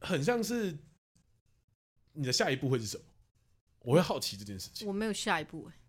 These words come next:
Speaker 1: 你没有下一步？
Speaker 2: 我没有下一步，我就是只想一直学。可是我也不知道我学要干嘛，可是我就是想学。
Speaker 1: 嗯。那你觉得你学这个东西对你有什么帮助吗？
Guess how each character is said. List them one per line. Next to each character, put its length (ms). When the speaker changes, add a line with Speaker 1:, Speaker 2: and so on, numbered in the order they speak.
Speaker 1:
你 80
没 80
有 80
下 180
一 60
步？ 160
Speaker 2:
我 80
没 120
有 60
下 180
一 40
步， 140
我 80
就 140
是 100
只 140
想 240
一 40
直 100
学。 240
可 120
是 80
我 180
也 80
不 160
知 80
道 80
我 140
学 540
要 160
干 200
嘛， 120
可 100
是 60
我 120
就 140
是 180
想 320
学。 320
Speaker 1:
嗯。 340
那 100
你 120
觉 100
得 60
你 60
学 300
这 100
个 60
东 160
西 80
对 140
你 60
有 60
什 80
么 80
帮 260
助 200
吗？ 120